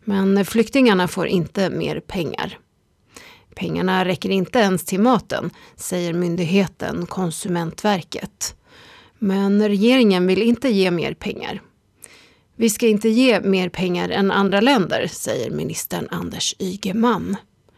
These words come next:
Regeringen säger att flyktingar från Ukraina ska kunna jobba för att få mer pengar.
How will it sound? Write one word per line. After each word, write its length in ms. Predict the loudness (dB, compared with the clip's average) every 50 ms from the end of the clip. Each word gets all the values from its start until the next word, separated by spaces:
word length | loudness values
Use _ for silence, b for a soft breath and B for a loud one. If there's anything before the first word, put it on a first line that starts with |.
| b b b b b b b b b
Regeringen 500 | b -4 -2 -2 0 2 4 4 4 4
säger 400 | 2 0 -2 0 0 0 -2 -2
att 240 | -2 -2 -4 -4 -6
flyktingar 600 | -6 -6 -6 -6 -6 -6 -6 -4 -4 -2 -2 -4
från 280 | -4 -4 -4 -4 -2 -2
Ukraina 680 | -2 -4 -2 -2 0 0 2 2 4 4 4 2 0
ska 200 | -2 -6 -8 -10
kunna 500 | -10 -6 -4 -4 -2 -2 -2 -4 -4 -4
jobba 440 | -2 0 0 0 2 2 0 0 -2 -4 -10
för 200 | -10 -10 -10 -8
att 100 | -10 -12
få 180 | -10 -10 -8 -8
mer 320 | -6 -6 -6 -6 -8 -10 -12
pengar. 440 | -10 -8 -6 -6 -8 -8 -12 -14